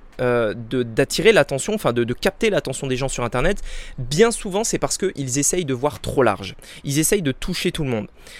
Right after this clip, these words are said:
En l'occurrence, si vous savez exactement qui est votre client, par exemple, je sais pas, euh, vous, euh, êtes spécialisé dans le fait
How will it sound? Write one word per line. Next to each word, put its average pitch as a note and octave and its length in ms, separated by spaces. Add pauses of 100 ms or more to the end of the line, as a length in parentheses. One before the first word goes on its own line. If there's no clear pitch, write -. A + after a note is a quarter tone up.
(360)
En F3+ 100
l'occurrence, F#3+ 600
si - 360
vous E3+ 100
savez F#3 340
exactement F#3 480
qui - 160
est G3+ 60
votre F3 180
client, C3+ 240
par A#2+ 220
exemple, D#3+ 240
je C#3 80
sais C3 160
pas, F#3 340
euh, B2 180
vous, F3+ 520
euh, A#2+ 240
êtes A#2 200
spécialisé E3 800
dans D3+ 220
le C3+ 120
fait D#3 280